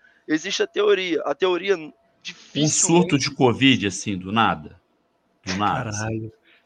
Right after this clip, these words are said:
Speaker 2: Não, mas é,
Speaker 1: Não,
Speaker 2: é
Speaker 1: não,
Speaker 2: todo mundo
Speaker 1: não,
Speaker 2: vacinado,
Speaker 1: peraí.
Speaker 2: pô.
Speaker 3: É, verdade.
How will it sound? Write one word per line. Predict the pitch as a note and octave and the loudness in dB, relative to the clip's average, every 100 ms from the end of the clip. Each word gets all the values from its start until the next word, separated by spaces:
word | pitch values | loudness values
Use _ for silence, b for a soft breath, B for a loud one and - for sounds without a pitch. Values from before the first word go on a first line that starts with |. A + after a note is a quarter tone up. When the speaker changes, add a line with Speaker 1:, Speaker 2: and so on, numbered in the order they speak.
| - | 2
Speaker 2:
Não, | D#3+ | 2
mas | G#2+ - | 2 -2
é, | - - | 2 4
Speaker 1:
Não, | |
Speaker 2:
é | D4+ B3+ | 6 2
Speaker 1:
não, | - | 2
Speaker 2:
todo | - | 0
mundo | D#4+ | 0
Speaker 1:
não, | - | 2
Speaker 2:
vacinado, | D#4+ D4+ D#4 D#4+ - D#4+ D#4+ A#3 | 2 2 0 0 2 0 -4 -12
Speaker 1:
peraí. | |
Speaker 2:
pô. | A#3+ G3+ G3+ | -2 0 4
Speaker 3:
É, | F3+ E3 D#3+ D#3+ D3 | 6 6 8 6 6
verdade. | D3+ D#3 D3+ C#3 B2 G#2+ | 4 4 6 4 2 -4